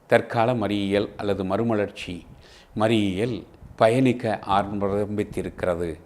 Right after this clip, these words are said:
என்பதனை நாம் ஏற்கனவே கண்டோம். விவிலிய அடிப்படை, கிறிஸ்து மையம், திருச்சபை தொடர்பு ஆகிய மூன்று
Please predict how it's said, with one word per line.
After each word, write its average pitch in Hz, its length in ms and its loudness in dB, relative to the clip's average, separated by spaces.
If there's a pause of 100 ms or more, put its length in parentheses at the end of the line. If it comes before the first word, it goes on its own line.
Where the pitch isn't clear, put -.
(140)
என்பதனை 98 500 -2
நாம் 90 180 -8
ஏற்கனவே 90 580 -4 (800)
கண்டோம். 98 440 0 (720)
விவிலிய 143 520 4
அடிப்படை, 101 680 -2
கிறிஸ்து 117 480 -2
மையம், 98 520 -4 (1400)
திருச்சபை 160 460 4
தொடர்பு 113 560 0
ஆகிய 151 420 -4
மூன்று 139 800 0